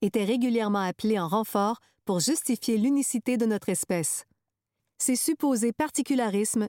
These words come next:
servaient de muraille qu'une certaine science élevait très haut pour mieux éloigner notre monde de celui des bêtes. Pourtant, aujourd'hui, à l'exception de la domestication du feu, toutes ces supposées spécificités humaines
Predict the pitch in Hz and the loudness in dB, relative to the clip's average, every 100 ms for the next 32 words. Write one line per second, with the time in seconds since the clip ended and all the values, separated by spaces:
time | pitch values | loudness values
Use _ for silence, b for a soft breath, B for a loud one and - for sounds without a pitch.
0 | - - 233 220 214 196 220 294 247 247 | -2 -2 0 2 2 2 2 2 0 0
1 | 269 - 208 - 285 262 233 - 220 220 | -2 -2 -2 0 -2 -2 0 0 0 0
2 | 277 240 214 202 - 277 254 233 240 b | 0 2 0 -2 -4 0 2 0 -2 b
3 | b - 247 247 285 320 247 240 233 233 | b -2 2 2 2 2 2 2 2 2
4 | 196 - 190 208 247 233 240 247 233 233 | 0 0 2 2 0 0 0 0 0 2
5 | 202 175 170 151 - - _ B B B | 0 0 -2 -6 -14 -18 _ B B B
6 | - 233 - 220 214 - 254 247 240 214 | -6 -4 -2 0 0 0 0 0 0 0
7 | 190 220 233 B - 180 220 - 247 - | 0 0 -2 B -2 0 0 0 -2 0
8 | 240 220 190 175 254 277 - 262 233 240 | 0 0 0 0 0 -2 -2 -2 -2 0
9 | 214 196 - 233 262 b b _ - 302 | 0 -2 0 -2 -2 b b _ -2 0
10 | 311 285 254 262 262 240 214 202 285 269 | 0 -2 0 -2 0 0 0 0 -2 -2
11 | 254 233 - 220 208 226 240 202 202 | -2 0 0 0 0 2 2 0 -2